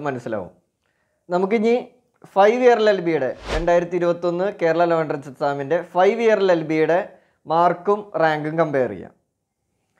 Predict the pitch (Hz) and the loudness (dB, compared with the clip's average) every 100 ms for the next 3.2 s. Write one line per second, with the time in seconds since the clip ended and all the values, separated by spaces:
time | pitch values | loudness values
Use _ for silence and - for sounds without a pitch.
0 | _ _ 160 185 202 220 233 233 254 269 | _ _ 0 4 4 2 -2 -4 -8 -4
1 | - 202 202 208 220 214 214 240 226 196 | 0 2 2 0 0 -4 0 0 2 0
2 | 185 190 190 170 185 185 180 165 151 160 | -2 -4 -6 -4 -6 -6 -4 -4 -4 -2
3 | 151 143 | -2 -2